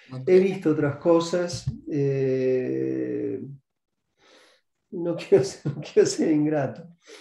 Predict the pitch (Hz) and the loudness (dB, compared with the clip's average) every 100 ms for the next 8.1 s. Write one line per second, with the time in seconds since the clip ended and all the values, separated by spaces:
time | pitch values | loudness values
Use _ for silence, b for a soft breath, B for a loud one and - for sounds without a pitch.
0 | B 160 131 131 147 127 123 127 127 131 | B -4 -4 -4 -4 -4 -6 -6 -4 -4
1 | 131 - 139 131 127 127 123 127 120 113 | -6 -6 -6 -4 -4 -6 -8 -8 -8 -10
2 | - - - 127 202 226 226 180 - 165 | -10 -14 -12 -2 4 8 8 6 4 -2
3 | 143 135 131 147 151 143 131 127 127 135 | 0 0 0 0 0 -2 -2 -4 -2 0
4 | 147 147 147 143 - - _ - 143 139 | 0 0 -2 -8 -18 -20 _ -8 -6 -4
5 | 131 127 143 147 143 135 127 123 117 110 | -4 -2 -2 -2 -2 -2 -4 -6 -4 -6
6 | 104 107 98 - - - - _ _ 76 | -6 -8 -12 -14 -20 -20 -20 _ _ _
7 | 73 71 _ _ _ 90 87 117 - 120 | -20 -20 _ _ _ -20 -20 -20 -14 -14